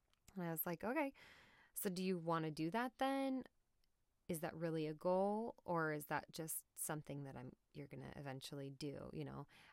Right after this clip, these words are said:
I didn't say that 'cause it's none of my business. Do it or don't. But at the end of the day, it's, it's not really something that you're strongly connected to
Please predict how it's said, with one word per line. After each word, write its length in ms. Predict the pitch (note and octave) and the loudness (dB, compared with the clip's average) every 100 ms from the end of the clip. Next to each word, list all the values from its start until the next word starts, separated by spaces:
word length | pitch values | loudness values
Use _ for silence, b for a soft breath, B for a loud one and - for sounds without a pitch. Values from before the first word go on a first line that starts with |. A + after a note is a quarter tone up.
| B | B
I 60 | C#3+ | -6
didn't 220 | C#3 - | -4 -2
say 220 | - C#3 | -2 -2
that 260 | C3+ B2+ - - | -6 -6 -8 -8
'cause 200 | C#3+ C3+ | -8 -8
it's 200 | E3 - | -8 -4
none 100 | F3+ | 0
of 80 | E3 | 0
my 140 | C#3+ C3 | -2 -6
business. 400 | B2+ B2+ C#3 E3 | -10 -12 -14 -6
Do 140 | D#3+ | 0
it 80 | D#3 | 0
or 80 | D#3 | 0
don't. 400 | C#3+ C3 D#3 F3 | -4 -6 -8 4
But 280 | F#3+ E3 - - B B B B B _ | 6 6 4 -10 B B B B B _
at 140 | F3+ - | 0 6
the 100 | F3+ | 6
end 80 | |
of 80 | F3 | 8
the 80 | E3+ | 6
day, 420 | D#3 C#3+ C#3 C#3+ - _ _ - _ _ _ - _ - | 4 4 2 -2 -8 _ _ -20 _ _ _ -20 _ 0
it's, 300 | G3+ G3 - F#3+ _ - | 2 4 2 -4 _ -10
it's 240 | G3 - | -6 -2
not 280 | G3+ A3 A#3+ - | 0 0 -2 -4
really 400 | F#3 G3 F#3+ F#3 | 0 4 4 4
something 480 | - E3+ - D#3+ | 2 0 -2 -2
that 120 | D#3 D#3 | -2 -4
you're 300 | D#3+ D3+ D3+ - _ _ _ _ _ _ | -4 -4 -6 -10 _ _ _ _ _ _
strongly 560 | - - E3+ D#3 D#3+ D3 | -10 -4 0 0 0 -4
connected 600 | - D3 C3+ - C#3 - | -4 -6 -6 -10 -14 -10
to 140 | C#3 | -8